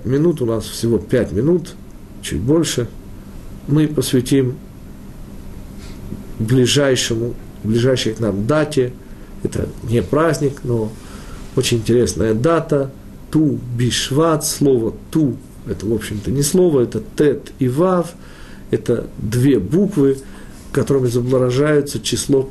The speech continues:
пятнадцать. Почему он не ображается, кстати, Юдом и Геем? Ответ мы только что получили, это имя Всевышнего. Его, естественно, используют только в тех рамках, которых Всевышний определил, а вовсе не обо-, для обозначения дат. Потому и берут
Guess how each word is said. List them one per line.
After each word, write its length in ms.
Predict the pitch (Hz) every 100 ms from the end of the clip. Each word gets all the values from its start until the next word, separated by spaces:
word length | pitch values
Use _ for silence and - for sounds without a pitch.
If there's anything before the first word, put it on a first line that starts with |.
| -
пятнадцать. 1120 | 135 135 - 101 104 98 - - 64 - - - - - - - - -
Почему 220 | - 135
он 80 | 139
не 60 | 127
ображается, 520 | 120 117 131 113 -
кстати, 300 | - 120 -
Юдом 420 | 107 123 120 127
и 80 | 147
Геем? 340 | 175 214 190 190
Ответ 360 | 139 170 175 165
мы 80 |
только 200 | 135 143
что 160 | 143 -
получили, 460 | 123 135 123 120 110
это 160 | -
имя 320 | - 143 131
Всевышнего. 640 | 120 - 98 90 - - 78 80 - - - -
Его, 240 | - 113 143
естественно, 760 | 139 123 139 - 165 160 143
используют 420 | 123 - 139 123 120
только 220 | 123 117
в 80 | -
тех 280 | 135 123 -
рамках, 600 | 143 170 160 135 135 - - - - -
которых 320 | 113 131 120
Всевышний 460 | - 117 123 123
определил, 520 | 120 104 123 147 190 185
а 60 |
вовсе 380 | 107 147 156 131
не 120 | 127
обо-, 380 | 135 127 107 107 107
для 300 | 120 107 123
обозначения 720 | 127 117 90 98 98 113 110
дат. 240 | 95 85 - - - - - - -
Потому 280 | - 165
и 20 | 147
берут 400 | 131 143 104